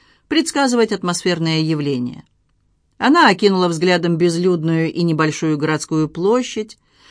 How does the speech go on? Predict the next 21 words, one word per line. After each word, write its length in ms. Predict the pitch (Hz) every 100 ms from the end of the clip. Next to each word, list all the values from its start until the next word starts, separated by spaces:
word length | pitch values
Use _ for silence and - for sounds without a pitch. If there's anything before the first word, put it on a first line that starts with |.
| -
безмолвные 680 | 156 180 170 214 220 170 160
дома, 500 | 151 147 143 156 190
чьи 220 | 202 - 185
обитатели 580 | 180 180 190 185 185
так 240 | 175 180 180
и 60 |
не 80 | 180
открыли 420 | 175 170 180 175
дверей, 480 | 165 165 175 170 165 - - _
чтобы 300 | - 190 180
посмотреть 500 | 175 185 180 175 175
на 120 | 180
похороны 540 | 175 190 175 175 170 165
Хосе 260 | 175 -
Монтьеля, 680 | 175 170 165 170 170 165 156 - - _ -
и 120 | 196
почувствовала, 640 | 240 226 330 330 247 233
что 200 | 208 -
ногти, 640 | 202 214 294 - - 139 135 _ _ _ _ _ _ _ _ -
необозримые 880 | 120 131 131 135 143 220 208 185 170
земли 580 | 135 160 196 196 170